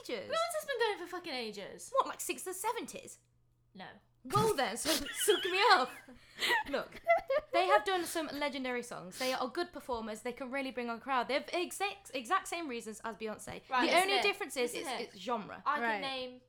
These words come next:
Speaker 2: two Red Hot Chili Peppers songs.
Speaker 1: I, yeah, but that's the
Speaker 2: How
Speaker 1: same
Speaker 2: many
Speaker 1: thing.
Speaker 2: Beyonce songs can you name?
Speaker 1: Not many. Like,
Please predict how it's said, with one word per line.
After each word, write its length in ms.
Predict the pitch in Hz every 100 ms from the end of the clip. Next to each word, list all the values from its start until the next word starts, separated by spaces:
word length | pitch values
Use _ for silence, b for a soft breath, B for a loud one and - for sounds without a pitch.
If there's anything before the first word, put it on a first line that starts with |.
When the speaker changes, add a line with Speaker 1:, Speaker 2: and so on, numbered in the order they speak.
| _ _ _ _ _ _ _ _ _ _ _
Speaker 2:
two 340 | - 330 254 208 _ _ 254
Red 140 | 254
Hot 100 | 240
Chili 160 | 247 220
Peppers 220 | 233 233
songs. 220 | 247 302 _ 302
Speaker 1:
I, 240 | 359 269 - -
yeah, 120 | 427 440
but 160 | 220
that's 180 | 285 -
the 60 | 339
Speaker 2:
How 40 |
Speaker 1:
same 140 | 349 294
Speaker 2:
many 60 | 320
Speaker 1:
thing. 220 | 294 247
Speaker 2:
Beyonce 20 |
songs 200 | 226 196
can 80 | 208
you 80 | 180
name? 240 | 170 190 _ _ _ _ _ _ _ _ _ _ _ _ _
Speaker 1:
Not 180 | 277 349
many. 360 | 269 233 247 302 254
Like, 220 | 269